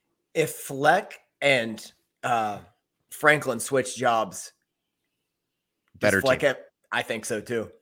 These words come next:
Speaker 1: I think so.
Speaker 2: Yeah.
Speaker 1: It's like, I think all the resources here, I think Franklin is a good recruiter, but it's like, we just have not seen it with the talent they have. And credit to them, all, they, they know what their team identity is, and their team identity is offensively protect the football at all costs. They're number one in the country in turnover margin.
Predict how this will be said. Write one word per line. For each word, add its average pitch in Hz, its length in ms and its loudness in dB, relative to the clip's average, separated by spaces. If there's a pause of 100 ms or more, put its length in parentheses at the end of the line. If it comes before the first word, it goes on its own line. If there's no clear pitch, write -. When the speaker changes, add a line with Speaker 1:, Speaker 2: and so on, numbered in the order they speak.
Speaker 1:
I 123 100 0
think 135 280 -4
so. 120 100 -4
Speaker 2:
Yeah. 110 80 -4
Speaker 1:
It's 120 120 -6
like, 131 260 -2 (220)
I - 60 -6
think 143 200 0
all 143 120 6
the 131 80 0
resources 147 500 2
here, 156 140 4
I - 20 0
think 156 160 0
Franklin 165 320 0
is 143 160 -2
a 165 60 -4
good 139 160 0
recruiter, 127 680 0 (220)
but 123 120 -8
it's - 80 -8
like, 139 100 -2
we 151 80 -2
just 151 140 -8
have 139 240 -2
not 147 200 0
seen 147 260 -4
it 120 80 -2
with 120 180 -6
the 110 60 -12
talent 127 500 -4
they 120 140 -4
have. 113 340 -4 (420)
And 117 380 -2 (520)
credit 247 280 6
to 233 40 -4
them, 208 200 6
all, 175 180 6
they, 170 260 6
they 165 120 4
know 175 180 8
what 226 180 4
their 175 120 -2
team 170 320 -6
identity 127 460 -2
is, 98 440 -12
and 127 100 -8
their 135 80 -2
team 175 240 -4
identity 131 520 0
is 120 180 -2
offensively 117 800 -4 (100)
protect - 380 -4
the 123 80 -6
football 107 400 -4
at 98 60 -6
all 101 120 -4
costs. - 320 -8
They're 117 100 -6
number 131 280 2
one 143 140 6
in 143 40 2
the 143 80 0
country 139 340 0
in 131 80 -4
turnover 139 460 -2
margin. 131 500 0